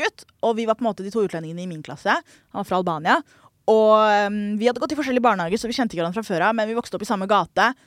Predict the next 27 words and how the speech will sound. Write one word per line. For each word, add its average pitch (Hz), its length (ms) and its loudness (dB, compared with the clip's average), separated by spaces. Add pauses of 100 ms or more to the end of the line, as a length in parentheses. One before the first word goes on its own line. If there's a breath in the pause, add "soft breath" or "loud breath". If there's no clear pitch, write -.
(180 soft breath)
og 208 80 -2
det 208 80 -4
ble 196 160 2
sånn, 185 80 -6
"Ah, 254 160 4
vi 302 80 4
har 294 80 -2
kommet 262 160 -4
i 247 60 -8
samme 233 180 0
klasse, 226 240 -6 (160)
vi 190 80 -2
er 190 80 -2
de 196 80 -6
to 185 80 0
utlendingene." 156 640 -8
Da 208 160 0
ble 196 160 2
vi 175 80 -4
to 170 160 -6
venner, 165 240 -2
det 226 80 2
var 202 160 2
veldig 170 160 -4
naturlig. 170 480 -4 (580 soft breath)
Men 247 220 0 (160)
første 214 720 0